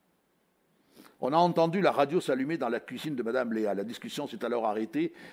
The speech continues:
parce que les finisseuses allaient bientôt arriver et on n'avait pas encore sorti une seule pièce de la machine. De toute façon, à l'atelier, une discussion interrompue finit toujours par reprendre, surtout avec Léon.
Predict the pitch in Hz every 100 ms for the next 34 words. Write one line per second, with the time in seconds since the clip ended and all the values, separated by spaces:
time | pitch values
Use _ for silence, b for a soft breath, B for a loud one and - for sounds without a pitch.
0 | - 120 - 107 - 127 117 143 143 110
1 | 107 110 104 127 101 98 104 143 107 110
2 | 107 92 135 107 123 104 - - 156 185
3 | 123 131 113 123 139 - B B - 127
4 | 117 101 - - - - _ _ - -
5 | 131 123 - _ 95 95 95 101 120 -
6 | b b - 98 98 101 104 98 123 107
7 | 110 107 101 92 127 104 90 - 107 127
8 | - 107 - - - 98 - 71 - -
9 | B B - 90 - 113 82 120 92